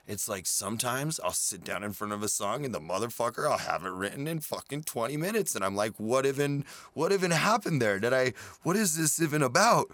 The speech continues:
You know, and it happens really quick. Sometimes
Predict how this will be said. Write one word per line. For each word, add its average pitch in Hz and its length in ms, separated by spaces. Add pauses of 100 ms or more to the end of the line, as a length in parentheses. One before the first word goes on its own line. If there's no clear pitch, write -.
(280)
You 123 160
know, 123 140
and 147 100
it 127 80
happens 113 420
really 131 200
quick. - 380 (260)
Sometimes 104 1000